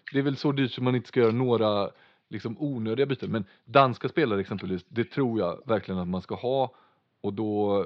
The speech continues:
finns det väl anledning att skita i dem de två första omgångarna och sen byta in dem. Det borde ju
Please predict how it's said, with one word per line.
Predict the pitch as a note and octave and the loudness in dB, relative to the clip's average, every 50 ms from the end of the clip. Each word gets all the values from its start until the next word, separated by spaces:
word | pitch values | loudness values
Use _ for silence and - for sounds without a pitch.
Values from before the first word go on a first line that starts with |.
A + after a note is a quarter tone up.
| - _ | -4 _
finns | _ - A#2 G2+ - | _ -10 -10 -8 -8
det | - G2+ | -8 -6
väl | G2+ G2 G2 F#2+ | -4 -4 -4 -4
anledning | - A#2 A2 G#2 G2 F#2 F#2 A2+ A2+ | -4 -4 -2 -2 -2 -2 -2 -4 -4
att | G2 | -6
skita | - - B2 A2+ F#2+ _ _ B2+ | -6 -6 -6 -8 -8 _ _ -4
i | B2+ | -4
dem | A2 F2+ F2+ | -4 -4 -6
de | F2+ F2+ | -8 -10
två | - - F#2 F2+ | -10 -12 -14 -10
första | - G#2+ G2 - - A2 | -10 -12 -12 -10 -10 -8
omgångarna | A2+ A#2+ G2+ E2+ F2+ F#2 F#2 F2+ | -8 -6 -8 -10 -10 -12 -14 -16
och | F2 | -18
sen | - - - G2+ G2+ G#2 | -16 -12 -8 -8 -6 -6
byta | G2+ G#2 G2+ - G2 | -8 -10 -10 -10 -14
in | - - | -14 -14
dem. | - - | -16 -6
Det | F#2+ A#2+ A#2+ A#2 | -2 0 0 2
borde | G#2+ G2+ G#2+ G#2 F#2+ | 0 0 -4 -2 -2
ju | F#2 | -4